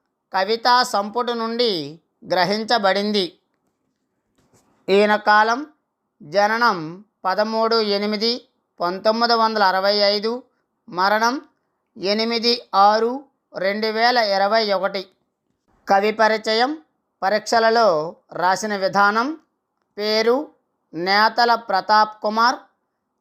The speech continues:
తల్లిదండ్రులు శాంతకుమారి, సత్యం. జన్మస్థలం వీరు పదమూడు ఎనిమిది పంతొమ్మిది వందల అరవై ఐదులో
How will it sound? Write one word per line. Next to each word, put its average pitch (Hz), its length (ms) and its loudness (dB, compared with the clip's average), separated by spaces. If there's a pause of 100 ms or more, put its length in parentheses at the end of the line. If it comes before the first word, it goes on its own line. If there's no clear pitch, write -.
(160)
తల్లిదండ్రులు 220 840 0 (440)
శాంతకుమారి, 220 1200 0 (320)
సత్యం. 190 580 -2 (800)
జన్మస్థలం 220 840 2 (600)
వీరు 220 260 -2 (120)
పదమూడు 214 880 0 (320)
ఎనిమిది 226 760 -4 (440)
పంతొమ్మిది 247 580 2
వందల 240 340 0
అరవై 202 360 2
ఐదులో 208 800 0